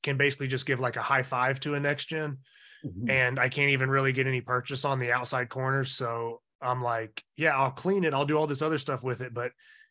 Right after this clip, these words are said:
Speaker 1: grabbing it by the face is almost just, like, off the books for me.
Speaker 2: Yeah, it's weird. Like, like, I, I stretch in a way where it's, like, I'd say, like, ninety percent of the power is just these three, and, like, my pinky and, um, pointer finger are hardly really doing anything. Maybe I'll get a little bit with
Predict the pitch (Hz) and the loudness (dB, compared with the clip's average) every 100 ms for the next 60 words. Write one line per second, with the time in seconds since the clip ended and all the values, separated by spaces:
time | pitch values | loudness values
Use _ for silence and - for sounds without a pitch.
0 | - 131 127 139 135 135 123 - 135 127 | -6 2 4 4 4 2 2 2 2 2
1 | 123 135 135 131 131 123 110 123 120 120 | 2 4 4 2 -2 -4 -2 -2 -2 -4
2 | 113 110 - 113 107 104 _ _ _ 117 | -8 -8 -8 -10 -12 -18 _ _ _ 4
3 | 143 151 147 107 156 170 120 110 104 _ | 8 8 8 4 6 8 6 2 0 _
4 | _ _ - 98 101 104 101 - 131 135 | _ _ -10 -2 -2 0 -2 0 2 2
5 | 147 117 90 113 123 98 92 95 - - | 2 0 2 2 2 2 0 -2 -8 -14
6 | - 90 82 - 101 - 139 117 92 90 | -6 -6 -6 -10 -8 -2 2 2 2 0
7 | 101 113 117 - - 107 123 - - 104 | 0 0 -2 -6 0 2 0 -8 -10 -10
8 | 85 - 95 104 107 87 - 85 - 98 | -8 -2 2 4 4 0 -4 -10 -6 -6
9 | 92 - 92 95 92 82 - - 85 82 | -6 -8 -2 0 0 -2 -8 -8 -6 -4
10 | 80 78 87 82 113 110 110 92 87 85 | -6 -2 -4 -2 -4 -4 -2 -2 -4 -10
11 | - _ - 90 76 73 71 - _ - | -16 _ -8 -4 -2 -4 -8 -14 _ -4
12 | 127 120 - 95 85 95 95 90 85 92 | 0 2 2 2 2 2 0 0 0 2
13 | 85 80 92 90 85 78 82 82 104 113 | 0 2 2 4 2 0 -2 2 4 4
14 | 98 98 76 85 92 98 95 104 117 | 4 2 0 -2 0 0 2 0 0